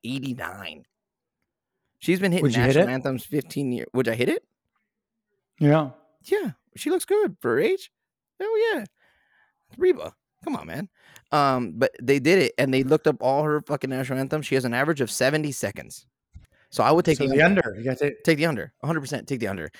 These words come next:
Speaker 1: Especially now that she's getting a little older. She can't hold notes as long. Can't really, she's just gonna come out there and just straight country it. Just bam, bam, bam, bam, bam. One, two, three. We're outta here, dude.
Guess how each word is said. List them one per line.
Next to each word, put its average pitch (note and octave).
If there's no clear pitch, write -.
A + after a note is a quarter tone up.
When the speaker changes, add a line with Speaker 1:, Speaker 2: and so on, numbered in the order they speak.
Speaker 1:
Especially G3
now C#3
that D3+
she's C3+
getting F3
a D3
little D3+
older. B2+
She -
can't C3+
hold C#3
notes B2+
as B2+
long. B2+
Can't A#2
really, B2
she's B2+
just D3+
gonna B2+
come D3+
out D3
there D3
and B2
just -
straight -
country C#3
it. D3
Just G#2+
bam, C#3
bam, C#3+
bam, C#3
bam, C#3+
bam. A#2
One, B2+
two, C#3
three. C3+
We're C3
outta G#2
here, A#2
dude. A#2